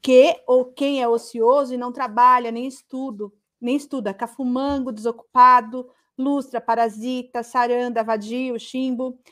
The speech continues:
Que ou quem age desonestamente, canalha, malandro, que é inconstante, leviano, volúvel, de qualidade inferior, ordinário,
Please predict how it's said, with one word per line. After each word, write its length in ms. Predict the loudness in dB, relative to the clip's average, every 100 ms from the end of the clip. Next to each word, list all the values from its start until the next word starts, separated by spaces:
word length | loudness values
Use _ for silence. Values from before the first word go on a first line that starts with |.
| _ _ _ _ -2
Que 320 | 2 2 2 -2
ou 180 | -2 -2
quem 340 | -6 -6 -2
age 300 | 0 0 -2
desonestamente, 1040 | -6 -4 -4 -8 -8 -8 -6 -8 -10 -14 -16
canalha, 760 | -6 0 4 4 2 -4 -6
malandro, 760 | 0 0 0 -4 -6 -8 -12 -14 _ _ _ _
que 160 | -2 2
é 120 | 2
inconstante, 1040 | -2 -6 -12 -10 -4 -2 0 -4 -8 -10 -4
leviano, 840 | -2 0 0 0 0 0 -2 -4 -6
volúvel, 720 | -6 -6 -6 -10 -8 -10 -10 _ _ -12
de 120 | -8
qualidade 760 | -4 -4 4 4 4 0 -14 -6
inferior, 760 | -6 -4 -6 -4 0 0 -2 -10 _ _ -2
ordinário, 720 | -2 -2 -2 4 4 2